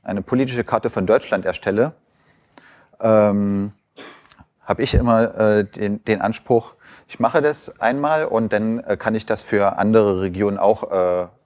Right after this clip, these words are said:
auch mit weniger Aufwand wiederholen.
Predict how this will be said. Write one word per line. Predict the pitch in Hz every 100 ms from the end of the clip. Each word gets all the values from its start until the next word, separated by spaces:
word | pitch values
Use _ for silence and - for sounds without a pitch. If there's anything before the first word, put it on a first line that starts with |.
| _
auch | - 107 - - - _ _ _ _ _ -
mit | 101 -
weniger | 107 147 117 87
Aufwand | 92 104 110 -
wiederholen. | 104 95 92 101 139